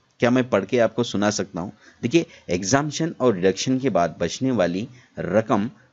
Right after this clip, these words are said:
कुल टैक्सेबल इनकम कहलाती है। इसके ऊपर जो अमाउंट जो बचती है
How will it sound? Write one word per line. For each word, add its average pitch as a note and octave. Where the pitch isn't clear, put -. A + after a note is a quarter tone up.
कुल C#3
टैक्सेबल G#2
इनकम F#2+
कहलाती F2+
है। E2
इसके -
ऊपर A2
जो A2
अमाउंट G#2
जो A2+
बचती F#2+
है A#2